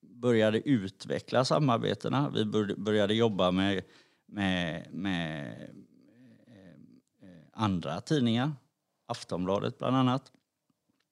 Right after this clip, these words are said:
Eh, och vi, eh, började tänka så här, "Fan, vi, vi måste ha rekl-, vi, allt material vi gör, alla annonser vi producerar, så här, vi måste ha en",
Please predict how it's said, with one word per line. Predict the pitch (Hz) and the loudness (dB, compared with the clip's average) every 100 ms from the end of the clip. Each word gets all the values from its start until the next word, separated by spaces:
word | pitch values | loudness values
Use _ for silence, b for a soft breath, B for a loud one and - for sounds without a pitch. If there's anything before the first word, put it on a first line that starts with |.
| _ - - - | _ -18 -16 -8
Eh, | 95 92 85 82 76 71 - b b b b b b b - | -4 -4 -4 -6 -8 -10 -16 b b b b b b b 4
och | 135 131 - _ - | 4 4 -6 _ -4
vi, | 131 127 120 107 98 95 | 0 0 0 -4 -6 -6
eh, | 78 78 87 53 - | -6 -8 -8 -12 -14
började | 101 123 110 98 90 85 85 98 92 90 87 85 - 73 73 - - | -6 -2 -2 -4 -6 -6 -8 -8 -6 -6 -8 -10 -12 -14 -14 -16 -10
tänka | - 123 - 71 | -4 -2 -4 -6
så | - | -8
här, | - | -2
"Fan, | 143 113 | 0 0
vi, | 117 104 120 | -2 -8 -12
vi | 135 120 | -8 -2
måste | 127 - | 0 4
ha | 147 | 6
rekl-, | 117 113 - - | 6 2 -2 -4
vi, | 147 | -4
allt | 147 127 120 - | -4 -4 -2 0
material | 123 139 139 135 160 | 0 2 4 4 4
vi | 165 | 4
gör, | 135 113 | 4 6
alla | 127 113 | 6 6
annonser | 127 104 92 120 | 4 4 0 -2
vi | 127 | -2
producerar, | 151 143 147 80 64 | -2 -2 -2 -2 -2
så | - - | -2 -2
här, | |
vi | 101 113 | -2 0
måste | 135 - - 104 | 0 -2 -2 0
ha | 104 123 95 | 0 0 0
en", | 78 64 | -2 -6